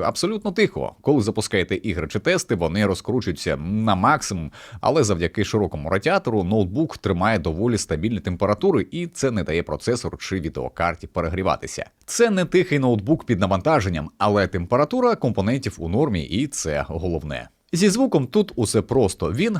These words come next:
непоганий. Не найкращий серед ігрових ноутбуків, але і не той рівень, що хочеться одразу дістати навушники.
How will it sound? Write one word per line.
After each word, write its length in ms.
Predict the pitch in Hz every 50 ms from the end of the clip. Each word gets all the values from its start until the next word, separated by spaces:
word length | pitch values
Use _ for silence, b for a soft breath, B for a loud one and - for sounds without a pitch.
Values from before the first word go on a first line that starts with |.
| - -
непоганий. 800 | 131 143 131 - - 101 87 90 80 71 62 62 62 65 - - -
Не 260 | 131 143 147 139 113
найкращий 540 | 90 82 80 - 107 107 98 95 - 104 95
серед 260 | - 110 95 95 -
ігрових 440 | - 101 85 95 95 80 78 - -
ноутбуків, 520 | 101 113 135 139 - 254 226 - 147 - -
але 420 | - 107 95 101 120 143 147 143 135
і 260 | - 101 101 101 95
не 220 | 90 90 90 87
той 300 | 82 - - 98 98 92
рівень, 280 | 92 113 127 113 90 80
що 260 | - - - 92 82
хочеться 420 | - - 98 90 - 76 - 76 71
одразу 340 | 71 85 92 95 85 80
дістати 400 | 67 73 71 - 78 69 - -
навушники. 560 | 73 76 85 92 85 78 - 65 62 - -